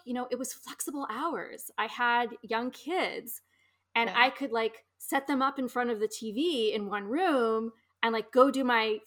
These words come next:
Speaker 1: shift as a sex phone operator in the other. I didn't have to leave my house. I didn't have to find childcare," to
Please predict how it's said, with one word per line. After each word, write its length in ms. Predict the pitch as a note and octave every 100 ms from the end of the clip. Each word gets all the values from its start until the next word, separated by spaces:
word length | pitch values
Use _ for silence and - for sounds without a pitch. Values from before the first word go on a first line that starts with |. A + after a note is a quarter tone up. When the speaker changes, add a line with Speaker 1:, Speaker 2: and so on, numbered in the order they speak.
| -
Speaker 1:
shift 540 | - F#4+ G4 A3+ -
as 160 | - G#3+
a 140 | A3+
sex 320 | G#3+ - A4+ -
phone 160 | B3+
operator 420 | G3+ G3+ G#3 G3
in 120 | G3+ A3
the 100 | F4
other. 180 | D4
I 80 | F#3
didn't 180 | F#3 E3+
have 100 | F3
to 80 | -
leave 140 | F3 F#3
my 80 |
house. 500 | - E4 F4 E4+ C#4+ -
I 80 | G3+
didn't 160 | G3
have 180 | - -
to 80 | G3
find 260 | - - G3
childcare," 720 | - D4 D#4 - D4 C#4 C#4 _ _ _ _ - -
to 640 | C#4+ C#4 C4 B3+ A#3+ A3